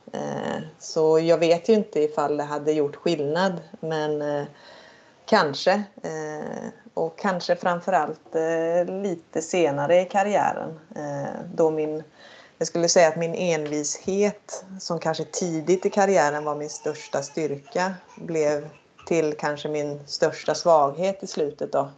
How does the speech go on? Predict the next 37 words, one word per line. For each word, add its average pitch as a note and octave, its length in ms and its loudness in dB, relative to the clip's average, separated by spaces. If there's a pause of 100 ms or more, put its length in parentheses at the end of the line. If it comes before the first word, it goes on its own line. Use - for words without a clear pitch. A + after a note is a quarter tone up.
Just D#3 280 -6
för D3+ 80 0
att D3 200 -4
jag, D3 260 0 (580)
jag E3 80 6
höll F3+ 440 6 (180)
väldigt D#3 340 2
mycket D3+ 320 -6
inom D3 420 -6
mig G#3 440 2
och, - 440 -8
eh, C3 340 -4 (680)
det E3 100 2
kanske D#3+ 320 -2
hade D#3 160 0
behövts D3 600 -4
släpp-, D3+ 300 -2 (180)
alltså, C#3+ 260 -4 (520)
väntas, D#3 680 -6 (220)
lite F#3 340 2
så F3+ 100 2
här D#3+ 100 4
sticka D#3+ 340 -4
hål D3+ 260 2
på - 160 -6
slangen D#3 400 -4
i E3 60 -2
alla E3+ 160 0
fall. - 220 -2
Så - 140 -10
man, D3+ 260 -6
eh, D3 320 -4 (100)
fick - 180 -4
lite D#3+ 420 2
luft D3+ 360 0
och, - 440 0
eh, - 160 -4